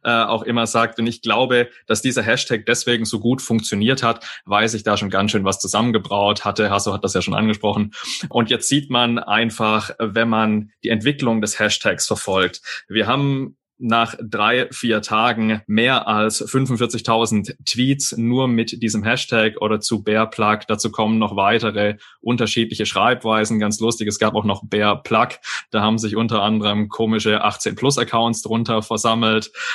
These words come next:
Aber wir sehen auch, dass wirklich eine ganz, ganz breite Nutzer-Community da aktiv war. Wir haben über fünfzehntausend Nutzer, die an der Debatte teilgenommen haben. Das ist jetzt nur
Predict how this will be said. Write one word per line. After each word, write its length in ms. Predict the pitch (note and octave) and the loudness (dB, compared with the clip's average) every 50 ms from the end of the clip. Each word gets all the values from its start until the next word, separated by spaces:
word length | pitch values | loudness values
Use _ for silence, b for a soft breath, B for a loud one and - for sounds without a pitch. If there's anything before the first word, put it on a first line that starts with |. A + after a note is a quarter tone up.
| B B _ | B B _
Aber 280 | - A2 A#2 B2 A#2 A#2 | -2 0 2 2 2 2
wir 80 | A#2 | 0
sehen 280 | A#2 A#2+ B2 C3+ C3 C3 | 2 2 2 2 0 0
auch, 280 | - - A2 G#2+ G#2+ | 0 0 0 0 0
dass 200 | - A#2+ G#2+ G2+ | 0 -4 -4 -2
wirklich 440 | G2+ A#2 B2 A#2+ - A2+ A2+ A2 - | -2 -2 -2 0 0 0 0 0 0
eine 120 | A2+ G#2+ G#2 | -2 -2 0
ganz, 300 | F#2+ G2+ G#2+ A#2 A2 - | 0 0 0 0 0 -2
ganz 300 | A2 G#2 G#2 - - _ | -2 -2 -2 -4 -8 _
breite 800 | - - G2+ G2 G2 G#2+ A2 G#2 - A2+ G#2 F#2+ F#2+ G2 F2+ - _ | -10 -6 -2 0 2 2 0 0 0 0 2 2 2 0 -2 -6 _
Nutzer-Community 1120 | C#3 A#2 B2+ C3+ - B2 G#2+ - B2 G#2+ G#2 G2+ A2+ A2+ A2 G#2 G2+ - - G#2 G2+ G2+ F#2+ - | -2 -2 -2 0 0 -2 0 0 0 -2 0 0 2 2 2 2 2 0 -2 0 0 0 -2 -2
da 200 | A2 A2 G#2 F#2+ F#2 | 0 0 0 2 2
aktiv 500 | G2+ G2+ - - - G#2 G2+ G2 - G#2 | 0 -2 -2 -4 -4 -4 -4 -2 -2 -2
war. 160 | F#2+ F#2 F#2+ | 0 2 2
Wir 80 | G#2 | 2
haben 80 | A2 B2 | 2 0
über 180 | A2+ C#3 D3 C#3 | 2 0 0 0
fünfzehntausend 720 | - - C3+ C3+ C#3 - A#2 A2 B2 A#2 A#2+ A2+ A#2 G#2+ | 0 -2 -2 -2 -2 -2 -2 0 0 0 0 -2 -2 -2
Nutzer, 440 | A2 B2+ C#3 - B2 A#2 A#2+ A2+ B B B B B _ | -2 -2 0 2 2 2 2 0 B B B B B _
die 80 | - A2 | 0 2
an 120 | G#2+ A2+ | 2 4
der 100 | A2+ A2 | 2 2
Debatte 340 | A#2 G#2+ - A#2 A2 - A2 | 2 2 0 0 0 0 -2
teilgenommen 640 | - A#2+ A2 A#2 C#3 C3+ B2 A#2 A2+ A2+ A2+ A2 G#2+ | 0 2 2 2 2 2 0 0 2 2 2 2 2
haben. 200 | A2+ A2 A2 A2 | 2 2 2 2
Das 160 | G#2+ G2+ - A#2+ | 0 0 -2 -2
ist 100 | A#2+ - | -2 -2
jetzt 200 | A2+ - - A#2+ | -4 -2 -2 -2
nur 380 | A2+ A#2+ B2+ B2+ B2+ B2 A#2 | -2 0 2 0 0 0 -2